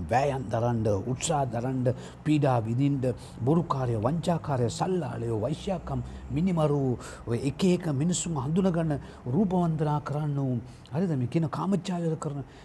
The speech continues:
යන්න යන්න තැන ඔබේ ජීවිතය ආරක්ෂා කරගන්න. පිරිසුදු තබා ගන්න, සුදු ඇඳුම ඇඳ ගන්න පුළුවන්.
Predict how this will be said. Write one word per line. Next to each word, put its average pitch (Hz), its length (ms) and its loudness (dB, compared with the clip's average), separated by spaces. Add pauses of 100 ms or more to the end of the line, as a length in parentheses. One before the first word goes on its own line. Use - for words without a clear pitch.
(160)
යන්න - 340 -8
යන්න 208 400 -2
තැන 170 240 -4
ඔබේ 131 240 -2
ජීවිතය 151 400 0
ආරක්ෂා - 320 -8
කරගන්න. - 320 -14 (760)
පිරිසුදු 226 520 4
තබා 151 300 4
ගන්න, 151 220 2
සුදු 156 280 2
ඇඳුම 131 240 2
ඇඳ 127 100 -2
ගන්න 123 240 2
පුළුවන්. 95 420 -6